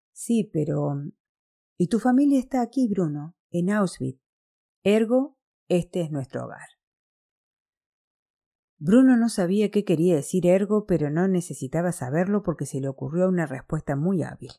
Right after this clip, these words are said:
«Pero los abuelos se han quedado en Berlín», adujo, «y ellos también son nuestra familia, o sea que este no puede ser nuestro hogar». Padre reflexionó y asintió con la cabeza.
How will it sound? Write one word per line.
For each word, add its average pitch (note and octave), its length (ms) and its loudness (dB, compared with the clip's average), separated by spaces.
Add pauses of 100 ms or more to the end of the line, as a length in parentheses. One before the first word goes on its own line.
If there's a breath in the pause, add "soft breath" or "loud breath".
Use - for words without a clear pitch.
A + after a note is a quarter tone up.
(1500)
«Pero F#3 200 6
los F3+ 200 2
abuelos C4 320 4
se C4 80 4
han A3+ 100 4
quedado F#3+ 300 2
en F3+ 140 2
Berlín», D#3+ 440 0
adujo, C3+ 560 -6 (600)
«y F3 140 4
ellos G3 200 4
también F#3+ 360 2
son A#3+ 180 2
nuestra F#3 260 0
familia, C#3 540 -6
o C#3 60 -6
sea F3+ 340 2
que E3+ 240 0
este A3+ 220 0
no G3+ 140 2
puede D#3 220 0
ser D3 220 -6
nuestro C3 320 -6
hogar». C3 240 -14 (1500)
Padre B3 300 4
reflexionó A#3 760 2
y A#3+ 100 2
asintió F3 460 0
con F3+ 140 -2
la C#3+ 120 -2
cabeza. C#3 500 -12